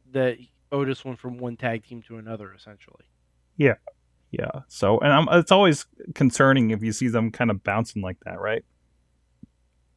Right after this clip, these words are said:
Speaker 2: So, um, I also saw on my Twitter
Speaker 1: Mm-hmm.
Speaker 2: feeds, um, I also, so I, I also saw on my Twitter feed some more Alexa Bliss, um,
Speaker 1: Um,
Speaker 2: therapy,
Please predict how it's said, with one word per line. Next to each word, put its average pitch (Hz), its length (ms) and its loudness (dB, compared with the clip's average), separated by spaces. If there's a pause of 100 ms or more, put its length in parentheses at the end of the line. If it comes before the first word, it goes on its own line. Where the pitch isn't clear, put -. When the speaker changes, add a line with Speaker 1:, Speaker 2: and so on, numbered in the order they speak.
(800)
Speaker 2:
So, 101 320 -10 (800)
um, 156 640 6 (100)
I 156 200 2
also 220 360 0
saw 147 400 0
on 139 60 -2
my 127 120 -2
Twitter 110 300 -6
Speaker 1:
Mm-hmm. 120 100 -12
Speaker 2:
feeds, 101 440 -14 (800)
um, 113 680 0 (420)
I - 1160 -8
also, 175 320 4
so - 220 0 (500)
I, 180 100 4
I 185 320 2
also 233 220 4
saw 226 120 0
on 220 60 0
my 180 100 -4
Twitter 156 260 -2
feed 139 160 -6
some 120 140 -6
more 120 240 0
Alexa 113 380 -4
Bliss, 95 480 -10 (580)
um, 95 560 -2
Speaker 1:
Um, 123 420 0
Speaker 2:
therapy, 95 440 -4